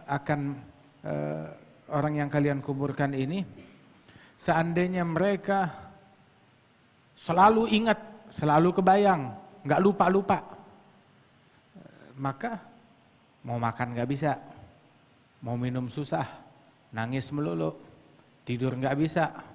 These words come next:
Kemudian juga, eh, sebab-sebab urusan duniawi ya bakal berantakan.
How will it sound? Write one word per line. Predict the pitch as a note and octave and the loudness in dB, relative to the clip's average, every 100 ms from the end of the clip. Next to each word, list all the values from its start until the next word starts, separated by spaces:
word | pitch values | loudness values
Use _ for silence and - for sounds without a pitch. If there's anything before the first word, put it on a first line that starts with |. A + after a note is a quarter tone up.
| - - _ _ _ _ _ _ _ _ _ _ | -20 -20 _ _ _ _ _ _ _ _ _ _
Kemudian | - C3 C#3 C#3 E3 | -10 -6 -4 0 -2
juga, | D#3 D#3+ E3+ - - - - - _ - | -2 -4 -4 -6 -10 -20 -20 -20 _ -14
eh, | - - B2+ - _ _ _ _ _ _ _ | -14 -14 -18 -20 _ _ _ _ _ _ _
sebab-sebab | - D#3+ D3 D#3+ - D#3+ E3 D#3+ | -8 0 2 2 0 2 2 2
urusan | D#3+ D#3+ E3 D#3 | -2 -2 -2 -2
duniawi | D#3 D#3+ D#3 D#3+ G3+ D#3+ - - - - | -2 0 0 0 -2 -6 -12 -20 -20 -8
ya | C3+ | 0
bakal | C#3+ D#3 | 2 2
berantakan. | D3+ D#3+ D#3+ D#3 D#3 C#3 B2 | 4 4 4 -2 -2 -4 -6